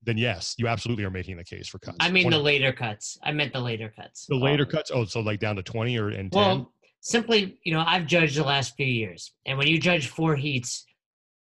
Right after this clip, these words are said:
Speaker 2: in a row of females or males, you see the stands start to fill up towards that last heat or
Speaker 1: Sure.
Speaker 2: two. Now, granted, those heats, to, you know,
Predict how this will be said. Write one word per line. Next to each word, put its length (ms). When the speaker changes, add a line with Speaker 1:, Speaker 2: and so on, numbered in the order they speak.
Speaker 2:
in 140
a 60
row 300
of 180
females 460
or 140
males, 400
you 160
see 320
the 140
stands 520
start 300
to 80
fill 300
up 200
towards 320
that 160
last 320
heat 160
or 160
Speaker 1:
Sure. 140
Speaker 2:
two. 100
Now, 160
granted, 580
those 240
heats, 420
to, 160
you 120
know, 200